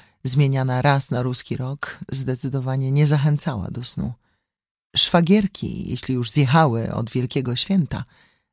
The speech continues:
szeptały pokątnie, że w takim barłogu na pewno są pluskwy lub inne robactwo i żądały od swych mężów wyjazdu jeszcze przed wieczorem. Uchowaj Boże, aby przenocować.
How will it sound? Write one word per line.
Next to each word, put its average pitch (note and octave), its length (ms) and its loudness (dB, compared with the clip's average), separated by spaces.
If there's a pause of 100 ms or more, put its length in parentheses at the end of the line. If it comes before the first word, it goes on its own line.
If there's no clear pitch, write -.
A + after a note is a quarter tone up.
szeptały - 520 2
pokątnie, - 680 -6
że G#2+ 120 -4
w - 60 -8
takim A2+ 340 -2
barłogu C3 460 0
na D3+ 140 -2
pewno C3+ 300 -4
są C#3+ 220 -4
pluskwy - 480 -6
lub A#1 260 -8
inne B2+ 300 2
robactwo E3 600 -4 (500)
i D3+ 100 4
żądały D#3+ 420 4
od B2 80 -4
swych - 280 -4
mężów C#3 420 -2
wyjazdu F3 540 2
jeszcze E3+ 340 -2
przed F#3+ 200 -6
wieczorem. - 460 -8 (680)
Uchowaj A3 500 4
Boże, G#3 380 0
aby A3 180 -2
przenocować. - 880 -8